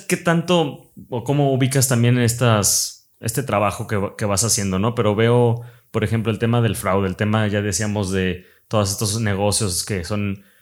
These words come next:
señalados por presunto lavado de dinero por parte de el Departamento de Estado de, de,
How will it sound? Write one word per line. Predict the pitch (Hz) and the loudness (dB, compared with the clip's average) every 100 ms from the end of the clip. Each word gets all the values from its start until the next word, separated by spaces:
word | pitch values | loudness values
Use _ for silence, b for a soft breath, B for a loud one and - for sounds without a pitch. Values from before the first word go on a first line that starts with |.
| b | b
señalados | - 113 107 98 104 101 | -4 0 0 2 2 0
por | - 101 85 | -2 -6 -4
presunto | 98 113 104 113 | -4 -2 -2 0
lavado | 104 101 104 | 2 2 2
de | 101 | 0
dinero | 90 90 92 90 | 0 -2 -2 -2
por | 87 | -4
parte | 92 90 92 | -4 -2 -2
de | 90 85 82 82 b b - | 0 -2 -4 -6 b b -8
el | 92 | -6
Departamento | 90 104 104 101 110 | -2 -2 -2 -2 0
de | 98 | -2
Estado | - 98 98 92 | 0 2 2 2
de, | 85 | -2
de, | - 87 | -8 -12